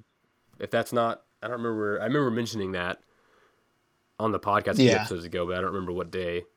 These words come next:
Speaker 1: it actually is anymore. But yeah, if you want some good Spider-Man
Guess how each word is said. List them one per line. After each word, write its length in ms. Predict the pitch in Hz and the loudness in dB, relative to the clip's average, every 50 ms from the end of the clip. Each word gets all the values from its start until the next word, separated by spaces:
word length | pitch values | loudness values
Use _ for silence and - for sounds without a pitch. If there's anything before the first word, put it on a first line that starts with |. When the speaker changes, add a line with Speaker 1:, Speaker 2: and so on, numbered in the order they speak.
| _ _ _ - | _ _ _ -6
Speaker 1:
it 80 | - | -4
actually 300 | 95 92 92 - 92 87 | -4 -4 -4 -4 -4 -4
is 100 | 87 87 | -4 -4
anymore. 480 | 90 85 85 85 85 85 87 90 - _ _ _ _ _ _ _ _ _ _ - | -4 -6 -6 -6 -6 -6 -6 -6 -8 _ _ _ _ _ _ _ _ _ _ -4
But 320 | - 104 101 92 92 - _ _ _ _ _ _ _ _ _ _ _ _ _ _ _ _ - | 0 0 0 0 -2 -6 _ _ _ _ _ _ _ _ _ _ _ _ _ _ _ _ 0
yeah, 260 | 123 131 101 82 - - - | 2 4 4 4 2 -2 -6
if 100 | - 101 | -6 -2
you 100 | 123 131 | 0 2
want 160 | 131 131 120 | 2 2 2
some 160 | - 120 113 104 | 2 0 0 2
good 220 | 110 113 107 95 | 2 2 2 0
Spider-Man 800 | - - - - 107 117 120 113 110 113 113 117 117 117 117 117 | -2 -6 -2 2 4 4 4 4 4 4 2 2 2 0 -2 -6